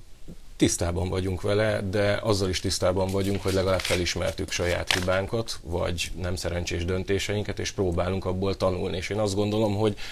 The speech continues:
ha valaki nézi a Jobbik politikáját, akkor most látja ezeket a törekvéseket, amelyek tényleg őszinték, ezért teszünk.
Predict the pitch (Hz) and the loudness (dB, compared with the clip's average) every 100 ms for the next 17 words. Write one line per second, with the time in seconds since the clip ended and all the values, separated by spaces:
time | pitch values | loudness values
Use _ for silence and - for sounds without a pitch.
0 | - - - 98 107 107 101 98 92 92 | -10 -8 2 4 6 4 4 4 4 4
1 | 90 90 85 92 90 87 92 98 90 92 | 2 0 0 2 2 2 2 2 2 2
2 | 95 95 - 101 95 104 87 87 92 85 | 0 -2 -2 -2 0 0 0 -2 -4 -4
3 | - - 90 92 87 90 98 92 90 95 | -4 -2 0 0 0 -2 0 0 0 2
4 | 95 - 98 117 117 - - - 98 92 | 2 2 2 0 0 -6 -6 2 4 4
5 | 87 98 90 87 95 - 120 117 127 127 | 4 4 4 2 2 4 2 4 6 4
6 | - - - - - 104 92 90 104 107 | 2 -10 -12 -12 0 2 4 4 2 2
7 | - 117 113 113 | 4 4 4 4